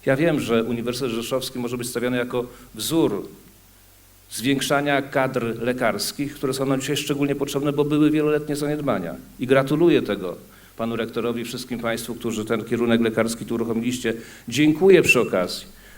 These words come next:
Były tu podziękowania, proszę państwa, za wielką pomoc uchodźcom ukraińskim ze strony wszystkich, całego społeczeństwa, również społeczności akademickiej, również tego uniwersytetu. Bardzo za to dziękuję, ale dziękuję również za znakomitą odezwę, o, no, znakomitą odpowiedź na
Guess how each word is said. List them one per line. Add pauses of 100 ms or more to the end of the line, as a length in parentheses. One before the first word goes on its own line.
(140)
Były
tu
podziękowania,
proszę
państwa,
za
wielką
pomoc
uchodźcom
ukraińskim
ze
strony
wszystkich, (340)
całego
społeczeństwa,
również
społeczności
akademickiej,
również
tego
uniwersytetu. (540)
Bardzo
za
to
dziękuję,
ale
dziękuję
również
za
znakomitą
odezwę,
o,
no,
znakomitą
odpowiedź
na